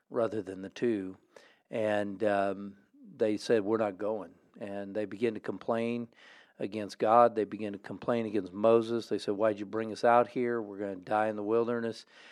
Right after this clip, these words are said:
Um, and, and God said, "Okay, you're, you're not going." Uh, but God said, uh, "Anybody that's twenty years old and older, uh, those of you who made that decision, uh,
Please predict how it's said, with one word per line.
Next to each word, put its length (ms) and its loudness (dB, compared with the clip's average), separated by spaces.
Um, 500 -4
and, 400 -8
and 300 -10
God 280 2
said, 220 2
"Okay, 260 0
you're, 240 -2
you're 360 -10
not 200 -2
going." 400 0
Uh, 300 -6
but 160 -10
God 240 -2
said, 400 0
uh, 80 2
"Anybody 500 2
that's 180 -4
twenty 320 0
years 240 4
old 300 6
and 120 0
older, 440 6
uh, 280 -2
those 280 2
of 100 -12
you 200 2
who 140 0
made 280 4
that 220 6
decision, 800 0
uh, 240 0